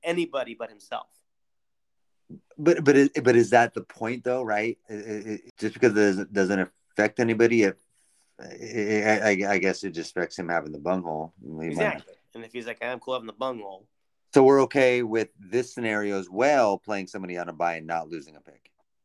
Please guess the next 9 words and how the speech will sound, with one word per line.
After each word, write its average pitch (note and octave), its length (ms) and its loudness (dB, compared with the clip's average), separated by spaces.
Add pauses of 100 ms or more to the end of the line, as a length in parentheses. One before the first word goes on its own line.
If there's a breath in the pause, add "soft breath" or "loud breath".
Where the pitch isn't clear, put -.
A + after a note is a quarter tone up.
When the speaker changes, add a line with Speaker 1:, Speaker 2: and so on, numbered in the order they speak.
(800)
Speaker 1:
Well, G#3 280 4 (120)
be, A3+ 300 2
this A3+ 320 4
one B3+ 200 4
to A3+ 40 -4
me G#3+ 140 -6
makes F#3+ 200 -6
more F3 200 -6
sense, - 480 -20